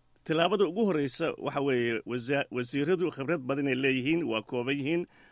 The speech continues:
aad bay u wanaagsan tahay arrintaas. Hase ahaatee, isma yaqaanaan wasiiradu iyo wasiirka koowaadba. Haddaba waxaa muhiima councilka ugu horreysa tallaabooyinka uu qaadayo in wasiir kasta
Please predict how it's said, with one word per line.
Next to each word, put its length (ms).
aad 180
bay 100
u 40
wanaagsan 420
tahay 120
arrintaas. 520
Hase 200
ahaatee, 420
isma 300
yaqaanaan 680
wasiiradu 680
iyo 360
wasiirka 420
koowaadba. 480
Haddaba 300
waxaa 240
muhiima 380
councilka 600
ugu 180
horreysa 360
tallaabooyinka 580
uu 60
qaadayo 480
in 120
wasiir 380
kasta 340